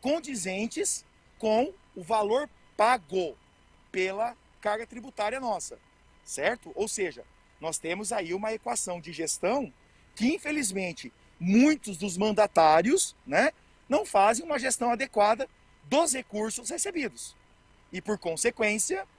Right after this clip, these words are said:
a população como um todo, incluindo muitos dos próprios servidores públicos, acabam padecendo, né, dessa relação desigual, nessa equação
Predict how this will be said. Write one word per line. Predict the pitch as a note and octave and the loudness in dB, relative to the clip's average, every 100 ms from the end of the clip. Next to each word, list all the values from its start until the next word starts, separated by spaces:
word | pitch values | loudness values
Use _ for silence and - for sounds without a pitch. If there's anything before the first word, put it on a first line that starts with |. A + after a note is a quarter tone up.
| _ _ _ | _ _ _
a | - G3 | 0 2
população | A#3 A#3 A3+ G#3+ G#3 G3+ | 0 2 2 2 0 -4
como | G3 G3 G#3 | -4 -6 -6
um | |
todo, | - F3+ F3 C#3+ - _ _ - | -4 -2 -2 -4 -14 _ _ -4
incluindo | C4 C#4 C#4 A#3+ G#3+ F#3 C#3+ A#2+ _ _ _ _ | -2 -2 -2 0 0 -2 -8 -14 _ _ _ _
muitos | E3+ G3+ D#4 F4+ - G#3 | -6 2 4 2 -2 -8
dos | A3 - | -8 -8
próprios | - G#3 B3 G3 | 2 4 4 0
servidores | A3 F#3+ F3+ G3 A#3+ | -2 -4 -2 -4 -4
públicos, | - C4 - - F#4 | -8 -8 -10 -12 -4
acabam | G4+ - C4 C4+ | -2 0 -2 -2
padecendo, | D4 C#4+ G4 A#3 A3 A#3+ F4 _ _ _ | -4 -2 -2 -2 -2 -2 -6 _ _ _
né, | - A#3+ D#4 _ _ _ | 0 0 0 _ _ _
dessa | A3+ A3+ B3 | -2 -2 -2
relação | A#3 B3+ B3 G#3+ A3 | -4 -4 -4 -4 -6
desigual, | B3 A3+ A#3+ G3 A3+ | -8 -8 -2 0 0
nessa | F#3 F#3 - F3+ | -4 -8 -6 -4
equação | G3 - G#3+ - - B3 C4 | -4 -4 -6 -6 -2 0 0